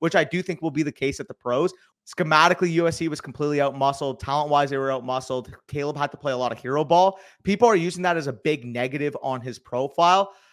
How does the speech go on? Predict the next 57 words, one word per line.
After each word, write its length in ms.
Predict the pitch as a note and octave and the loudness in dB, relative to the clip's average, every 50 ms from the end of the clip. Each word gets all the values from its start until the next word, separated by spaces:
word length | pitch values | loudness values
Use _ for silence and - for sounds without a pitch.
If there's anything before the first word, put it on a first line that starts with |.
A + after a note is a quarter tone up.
| _ _ _ _ _ | _ _ _ _ _
Watching 440 | - B2 D#3 G3 B3 - - D4 C#4 | 0 4 6 6 6 6 2 0 -2
the 80 | C4+ F#3+ | -2 -4
film 300 | - - C#3 C#3+ D#3+ F3 | -2 -4 -4 -4 -4 -4
of 100 | F3+ E3+ | -2 -2
him, 220 | G3+ G3+ G#3 G3 - | 0 -2 -2 -2 -6
it 120 | F3+ F3 - - | -8 -8 -4 -2
honestly 340 | D#3 D#3+ F3 F3+ - G3 F3 | 0 0 0 0 -2 -6 -8
just 180 | D#3 D#3+ - | -8 -8 -4
felt 160 | - D3+ D3+ | -4 -2 -2
like 140 | D#3 D#3+ D#3 | -2 -2 -6
he 240 | - - D#3+ D3 A2+ - - | -8 -10 -14 -14 -14 -10 -6
had 220 | - B2 C3+ C#3+ | -4 -4 -4 -4
to 100 | - - | -8 -14
make 240 | C#3 B2 A#2+ A#2+ - _ | -14 -12 -12 -14 -12 _
those 160 | C3 B2+ B2+ | -10 -10 -8
types 260 | - - A#2+ A#2+ - | -8 -10 -10 -10 -12
of 100 | - A#2 | -16 -16
plays, 360 | _ - A2+ A2+ B2+ C#3+ C#3+ - _ _ _ _ - | _ -10 -8 -6 -6 -6 -8 -10 _ _ _ _ -6
knowing 320 | C3 C#3+ E3+ F3+ F#3+ F#3+ | 0 2 4 4 4 4
that 160 | F#3 F3+ F3 | 4 2 0
the 80 | F3+ E3+ | 0 -2
U 160 | D#3 D#3+ D#3+ | -2 -2 -2
S 80 | D#3 D#3 | -2 -4
C 120 | - D#3 | -8 -12
defense 360 | B2 B2+ C3+ C3+ - C3+ A#2+ | -10 -10 -8 -6 -8 -8 -8
wasn't 180 | B2 B2 A#2+ A#2+ | -10 -14 -12 -12
getting 200 | B2 A#2+ A#2 A2+ | -10 -12 -12 -14
stops, 420 | - - A#2+ A2+ A#2 A#2 A#2 - - _ _ _ - | -10 -4 -2 -2 0 -2 -2 -6 -12 _ _ _ -2
knowing 280 | C3 D3 E3+ F#3+ F#3+ F3+ | 2 4 4 4 4 4
that 140 | F#3 E3+ D#3 | 2 0 0
his 160 | D#3+ - - | -4 -8 -10
receiver 400 | B2+ B2 - - D#3 D3+ C#3 C#3+ | -12 -10 -8 -6 -6 -6 -8 -10
core, 380 | - - D3+ D3 C#3+ C#3+ C3+ - - _ _ - | -8 -6 -4 -2 -2 -2 -4 -8 -12 _ _ 2
after 260 | C#3+ D3+ D3+ - E3 | 4 4 4 2 -2
losing 340 | D3+ C3+ C#3+ C3+ C#3 C#3 B2 | -4 -4 -4 -6 -8 -8 -6
Jordan 300 | - C#3 C3+ C3+ A#2+ B2 | -4 -2 -2 -2 -2 -4
Addison, 440 | B2 B2+ C3 C3+ C3+ - B2+ A#2+ A2+ | -2 -2 -2 -4 -6 -8 -10 -8 -8
was 160 | A#2 A#2 A#2 | -8 -6 -2
not 260 | B2 B2+ C3 C3+ C3 | 0 0 0 0 -2
the 80 | - B2+ | -6 -12
same, 440 | - - D#3 D3+ C#3+ C3 B2 A2+ - _ _ _ _ | -10 -6 -4 -4 -4 -4 -6 -8 -10 _ _ _ _
and 140 | - D3+ D#3 | -2 0 2
knowing 300 | D3+ D#3 D#3 D#3 D3+ D3+ | 6 6 6 6 6 4
that 160 | D3 C#3+ C#3+ | 0 0 0
Cliff 240 | - - E3+ D3+ _ | -2 -4 -6 -6 _
Kingsbury 420 | - D#3 C#3+ C#3 - C3+ B2 A#2 | -8 -10 -10 -8 -6 -4 -4 -4
was 120 | A2 A2 - | -4 -6 -6
still 140 | - B2+ A#2 | -6 -6 -4
running 280 | A2 A2+ A2+ A2+ A2 | -4 -4 -6 -6 -6
the 80 | G#2+ G2+ | -8 -8
show 240 | - - A#2 A2 G#2+ | -6 -6 -4 -2 -2
offensively, 640 | G#2+ G#2+ - G#2+ A2 G#2+ - A2+ F#2 A2 A2 G#2+ G#2+ | -4 -4 -6 -8 -10 -8 -10 -10 -10 -8 -8 -6 -4
uh, 180 | G#2 G#2+ G#2 | -4 -4 -4
with 220 | G2+ G#2+ A2+ - - | -4 -4 -6 -8 -8
Lincoln 240 | A2 G2+ - - F#2+ | -12 -12 -12 -12 -8
Riley. 380 | G2 G2+ G2+ G2+ G2 F#2+ G2 G2 | -6 -4 -4 -4 -6 -6 -10 -10
So, 260 | - - A2+ G#2 | -8 -6 -6 -6